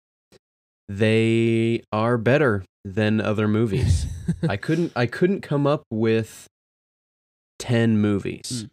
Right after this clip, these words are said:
Speaker 1: I had to, like, these, I, when you, we started thinking about this, I literally, these are the ten plus, like,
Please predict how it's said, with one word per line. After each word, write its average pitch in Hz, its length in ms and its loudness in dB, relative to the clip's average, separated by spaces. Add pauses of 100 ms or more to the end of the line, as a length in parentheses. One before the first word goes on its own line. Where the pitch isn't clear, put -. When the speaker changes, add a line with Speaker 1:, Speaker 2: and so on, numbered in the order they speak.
(100)
Speaker 1:
I 101 140 -4
had 113 760 0
to, 104 680 0
like, 104 180 -2
these, 127 380 0
I, 117 180 0 (340)
when 110 220 0
you, 110 120 0
we 123 140 -2
started 127 420 -2
thinking 107 300 -4
about 117 280 -2
this, 143 420 -4 (560)
I 117 100 0
literally, 123 500 4
these 120 280 2
are 127 60 4
the 107 140 0
ten 107 540 -2 (460)
plus, 107 300 -4
like, 110 220 -4